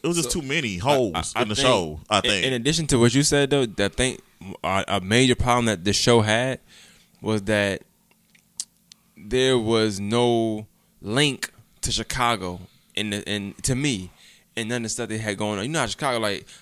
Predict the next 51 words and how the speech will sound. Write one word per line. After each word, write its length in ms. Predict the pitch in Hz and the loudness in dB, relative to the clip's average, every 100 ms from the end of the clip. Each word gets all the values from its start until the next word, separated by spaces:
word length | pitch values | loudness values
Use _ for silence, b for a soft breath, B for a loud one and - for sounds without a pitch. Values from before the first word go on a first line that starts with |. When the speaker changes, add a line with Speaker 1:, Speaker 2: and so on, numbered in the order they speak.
| B _ _ _ _ - B B - | B _ _ _ _ -20 B B 0
Speaker 2:
we 100 | 185 | 6
don't 160 | 185 | 6
like 140 | 139 139 | 6 2
the 60 | |
show 200 | 117 151 | 2 2
so 140 | 151 147 | 4 0
much 200 | 151 - | -2 -4
'cause 140 | 127 | -4
it, 280 | 113 117 113 | -4 -6 -6
it 120 | 113 - | -8 -4
actually 420 | 127 147 123 - | -2 -2 -4 -6
had, 220 | 120 120 | -4 -4
it, 180 | 104 - | -4 -4
it 260 | 113 104 - | -6 -6 -6
kinda 240 | 139 98 | -4 -2
exemplifies 580 | 113 135 131 123 110 104 | -4 -4 -6 2 2 2
Chicago 380 | - 131 120 101 | 0 2 2 2
in 80 | 95 | -4
the 60 | |
time. 340 | 113 131 90 95 | -4 -6 -6 -8
Speaker 1:
Mm-hmm. 340 | 101 85 87 - B B B B B B _ - | -8 -8 -10 -12 B B B B B B _ -4
Speaker 2:
This 120 | 160 | 2
wasn't 200 | 202 196 | 4 6
even 100 | 175 | 4
a 60 | 131 | 4
violent 380 | 127 143 127 110 | 4 2 2 2
series, 600 | 151 156 98 92 - - b b b b b b - | 4 4 2 -2 -6 -8 b b b b b b -4
season 280 | - 170 127 | 4 6 4
like 160 | 104 95 | 0 -2
that. 200 | 87 82 | -4 -2
You 60 | |
know 80 | 120 | 0
what 40 | 123 | 0
I'm 40 | |
saying? 320 | 135 131 139 - B B B B B - | -2 -6 -8 -14 B B B B B -6
And 140 | 120 | -6
to 100 | 110 | -4
my 140 | 120 170 | 0 2
knowledge, 500 | 190 202 208 - - | 4 2 0 -4 -4
Chicago, 320 | - 185 175 | -2 0 2
I 60 | 160 | 2
think, 180 | 135 | -2
hasn't, 400 | 120 139 117 110 | -2 -2 -2 0
hasn't 440 | 139 139 117 107 - _ | 2 2 2 -2 -6 _
t-, 140 | - 147 - | 0 0 2
toned 320 | - 151 135 | 4 6 4
down 320 | 123 151 117 104 | 4 4 2 2
violent 320 | 135 123 101 | 2 2 -2
wise 380 | 101 98 98 82 | 0 0 -2 -2
at 120 | 110 | 2
all. 360 | 120 95 92 | 2 0 -8